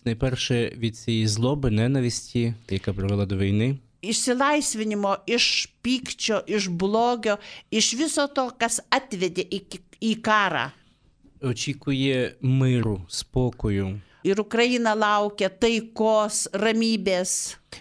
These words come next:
Speaker 1: І, власне, це най-, е, найбільше післаництво Різдва, це те післаництво, як-, про яке звіщають ангели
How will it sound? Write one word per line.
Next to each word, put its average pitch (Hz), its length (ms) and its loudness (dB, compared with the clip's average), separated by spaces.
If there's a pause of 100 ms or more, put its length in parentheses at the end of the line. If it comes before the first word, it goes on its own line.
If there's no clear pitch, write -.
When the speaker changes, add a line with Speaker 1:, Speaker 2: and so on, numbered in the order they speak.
(140)
Speaker 1:
І, 131 280 2
власне, 135 340 0
це 160 360 0
най-, 127 200 0 (140)
е, 123 500 2 (280)
найбільше 131 600 0
післаництво 123 760 0
Різдва, 113 540 -2 (360)
це 127 140 -4
те 123 120 0
післаництво, 127 600 0
як-, 117 200 -4
про 123 140 -4
яке 120 300 0
звіщають 123 540 0 (320)
ангели 117 600 2